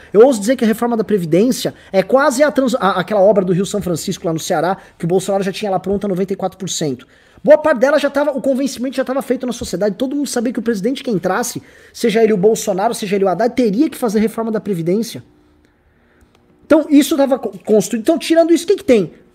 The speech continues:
Promessa! Quantas vezes eu ouvi falar dos trilhões que vai priva-, privatizar? Quantas vezes vi falar de, não tem, não anda. É só conversa mole, não tem reforma administrativa,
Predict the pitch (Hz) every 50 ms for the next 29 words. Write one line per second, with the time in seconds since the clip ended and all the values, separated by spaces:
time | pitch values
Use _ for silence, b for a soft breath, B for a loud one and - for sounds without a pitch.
0 | _ _ _ - 480 508 480 453 453 440 453 466 - - - 214 156 113 - -
1 | _ _ _ _ _ _ _ _ _ - 359 415 403 - 339 254 247 330 285 262
2 | 302 254 294 - - 294 311 269 254 - - 311 285 233 226 254 277 320 311 -
3 | - 226 254 240 - 220 170 214 247 262 262 247 - 196 208 185 220 233 - -
4 | 226 233 269 269 - 285 359 370 359 330 254 311 - b b b b b - 196
5 | 269 - 294 294 247 220 311 359 - _ - 320 359 415 453 427 392 - 269 240
6 | 262 285 302 285 262 233 254 285 285 262 247 247 262 269 254 208 180 160 143 -
7 | - 208 196 - 269 262 - 254 254 220 240 220 - - 247 202 165 175 202 214
8 | 208 185 185 214 226 220 226 226 202 196 185 - 202 190 165 160 180 185 165 -
9 | 180 147 - - - 180 165 160 151